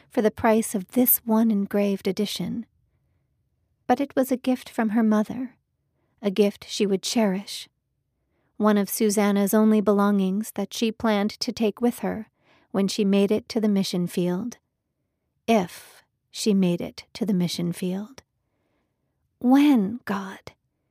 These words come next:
Is it ever going to happen? Why would you put this desire into my heart if you're never going to bring it to pass?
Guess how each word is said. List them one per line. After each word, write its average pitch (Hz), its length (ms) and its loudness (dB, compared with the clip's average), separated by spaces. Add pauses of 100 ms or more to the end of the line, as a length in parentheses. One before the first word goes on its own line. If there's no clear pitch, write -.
(360)
Is 247 160 2
it 254 200 -4
ever 285 420 2
going 269 380 2
to 277 100 -2
happen? 277 540 0 (880)
Why 254 380 0
would 294 200 0
you 233 120 -4
put 277 280 -2
this - 220 -4
desire 220 600 2
into 214 280 -2
my 196 160 0
heart 208 480 -4 (580)
if - 220 -4
you're 269 100 8
never 269 340 8
going 262 360 4
to 254 120 -2
bring 240 280 2
it - 160 -4
to 254 100 -4
pass? 262 640 -4